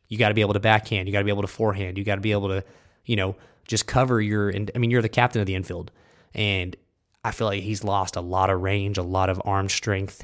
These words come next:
He's a different hitter now. He's kind of developed some power, which therefore his average has kind of fluctuated. And he used to be a leadoff guy. Now he's anywhere from one to four, which, which has its up and,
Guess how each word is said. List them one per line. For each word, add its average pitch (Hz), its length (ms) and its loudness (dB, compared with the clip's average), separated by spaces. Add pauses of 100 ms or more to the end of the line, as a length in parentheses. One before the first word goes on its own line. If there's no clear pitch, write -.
(100)
He's 101 200 -2
a 92 40 -4
different 101 340 -4
hitter 113 460 0
now. 113 260 0
He's 101 140 -4
kind 113 180 0
of 104 100 -2
developed 101 400 0
some 98 160 -6
power, 107 460 2
which 95 240 -6
therefore 101 380 -2
his 95 260 -4
average 101 380 0
has 98 100 -4
kind 104 220 -2
of 92 160 -6 (640)
fluctuated. 104 800 2
And 92 160 -4 (400)
he - 120 -2
used 117 160 2
to 117 80 -2
be 110 160 4
a 95 260 2
leadoff 113 500 2
guy. 110 300 4
Now 107 220 2
he's 101 180 0 (400)
anywhere 110 300 0
from 98 180 -4
one 113 240 2
to 95 80 0
four, 127 320 4
which, 127 300 0
which 185 160 0
has 165 180 4
its 131 120 0
up 123 160 0
and, 107 160 -2